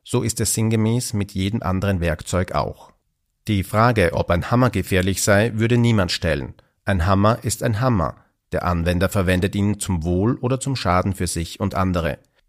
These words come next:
Mit N L P ist es genauso. Wenn der Anwender von N L P andere Personen manipulieren möchte, so handelt er unethisch.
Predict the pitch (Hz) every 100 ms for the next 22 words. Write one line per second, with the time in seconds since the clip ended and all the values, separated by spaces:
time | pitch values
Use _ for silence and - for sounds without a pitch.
0 | _ 98 92 78 - - 90 73 80 78
1 | - 90 - 107 101 139 120 147 92 62
2 | 85 69 98 - _ _ _ 85 85 78
3 | 82 101 113 123 131 131 127 - 113 113
4 | 113 113 113 104 107 101 95 101 98 95
5 | 98 95 92 92 104 92 92 87 95 -
6 | 135 139 107 92 87 - 104 101 117 -
7 | 117 123 - 127 117 101 85 - 65 -